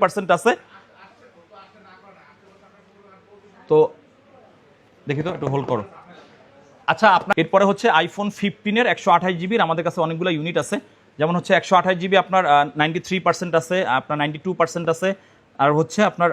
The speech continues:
নব্বই পার্সেন্ট আছে। So তিনটা যেহেতু আমার ব্যাটারি কাছাকাছি, so তিনটাই আমরা একসাথেই দিয়ে দিব। আহ, তিনটা iPhone ফিফটিন আপনি বক্স সহকারে ফোন। এই ফোনগুলো অবশ্যই আপনার জন্য বেস্ট ডিল হতে পারে যদি আপনি প্রোডাক্ট আসলে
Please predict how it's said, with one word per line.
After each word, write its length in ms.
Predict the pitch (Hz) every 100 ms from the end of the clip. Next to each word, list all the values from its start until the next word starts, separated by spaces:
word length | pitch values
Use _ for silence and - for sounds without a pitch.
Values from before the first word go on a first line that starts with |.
| 120
নব্বই 300 | 156 156 190
পার্সেন্ট 280 | 180 - 151
আছে। 100 | 165
So 120 | 185 233
তিনটা 200 | 196 196
যেহেতু 300 | 190 196 202
আমার 220 | 156 147 143
ব্যাটারি 240 | 151 180
কাছাকাছি, 480 | 165 175 175 - 294 _ _ -
so 80 | 170 -
তিনটাই 320 | 196 226 220
আমরা 160 | 185 185
একসাথেই 340 | 175 196 202 170
দিয়ে 100 | 180
দিব। 160 | 160 208 - - _ -
আহ, 220 | 135 139 -
তিনটা 300 | 202 202 233
iPhone 280 | 202 196 220
ফিফটিন 420 | 202 - - 277
আপনি 220 | 190 185
বক্স 260 | 165 175 -
সহকারে 340 | 190 190 196
ফোন। 240 | 202 247 - - - - -
এই 180 | 175 214
ফোনগুলো 640 | - 214 214 233 269 302 -
অবশ্যই 320 | 185 - 214
আপনার 200 | 180 190
জন্য 140 | 190
বেস্ট 240 | 165 180 151
ডিল 100 | 185
হতে 220 | 170 -
পারে 200 | 156 220
যদি 180 | 170 160
আপনি 220 | - 220 - _ _ _
প্রোডাক্ট 300 | 175 196 208
আসলে 380 | 196 202 220